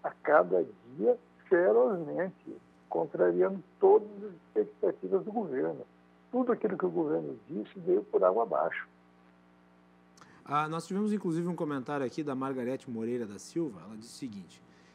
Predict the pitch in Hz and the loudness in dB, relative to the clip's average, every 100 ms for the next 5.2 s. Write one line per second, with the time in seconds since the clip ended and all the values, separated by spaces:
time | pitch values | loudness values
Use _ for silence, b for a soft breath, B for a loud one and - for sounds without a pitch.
0 | b 135 170 190 208 165 170 160 160 151 | b -6 -6 -6 -4 -2 -2 -2 -2 -4
1 | - 165 127 135 147 147 160 147 131 104 | -4 -4 -2 -2 -2 -2 -6 -8 -8 -8
2 | 92 - - 120 135 151 143 147 127 123 | -10 -18 -10 -6 -2 -2 -2 -4 -4 -6
3 | 127 127 131 135 139 160 151 123 120 127 | -6 -6 -6 -6 -6 -6 -6 -6 -4 -6
4 | 127 - 135 143 131 135 123 107 110 139 | -8 -12 -10 -6 -6 -8 -8 -8 -4 -4
5 | - - | -6 -18